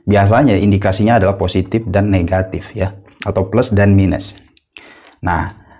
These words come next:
dan di, kita coba bahas di bagian selektor atau menu-menu yang mereka berikan, karena ini adalah review singkat tentang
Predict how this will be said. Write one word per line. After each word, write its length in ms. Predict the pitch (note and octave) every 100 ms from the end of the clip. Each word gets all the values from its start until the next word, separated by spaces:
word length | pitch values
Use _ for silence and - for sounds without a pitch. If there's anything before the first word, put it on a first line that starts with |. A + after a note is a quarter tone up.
| _ _
dan 840 | - - G#2+ A#2+ B2 B2+ B2+ A#2+ A#2+ - -
di, 240 | - A2 A#2
kita 240 | C3+ C#3
coba 240 | C#3+ A2+ A#2
bahas 400 | G2+ G#2 A#2 G2
di 80 |
bagian 560 | F#2+ F2+ E2+ F2 F2 G2
selektor 480 | G2 F2 F2 - D#2
atau 240 | - A2+
menu-menu 480 | G2+ G2+ G#2 G2 A2+
yang 160 | A#2+ G2+
mereka 480 | F2 F2 G2 G#2
berikan, 400 | - F2+ F2+ E2+
karena 160 | F2 F#2+
ini 140 | G2 G#2
adalah 220 | G2+ F#2
review 240 | F#2+ G#2
singkat 480 | G2+ G2+ F2 F2 G2
tentang 560 | F#2 E2+ F#2 A2 -